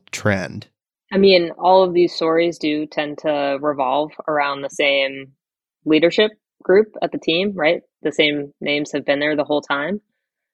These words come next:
Speaker 2: So I think that there are valid questions to be asked of Merritt Paulson as an owner, of Gavin Wilkinson as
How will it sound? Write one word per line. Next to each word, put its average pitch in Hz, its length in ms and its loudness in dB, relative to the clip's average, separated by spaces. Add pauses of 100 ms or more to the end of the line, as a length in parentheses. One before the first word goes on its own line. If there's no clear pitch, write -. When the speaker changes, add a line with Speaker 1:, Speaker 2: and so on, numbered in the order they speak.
Speaker 2:
So 160 400 2
I 180 120 4
think 185 220 2
that 170 140 2
there 156 160 2
are 180 500 4 (400)
valid 156 340 4
questions 165 500 -2
to 147 120 -4
be 143 160 -2
asked 143 480 -4 (120)
of 135 420 0 (480)
Merritt 143 200 -2
Paulson 151 540 -6
as 135 180 -6
an 131 120 -10
owner, 180 480 2
of 135 400 4
Gavin 135 280 0
Wilkinson 175 720 0
as 139 440 -2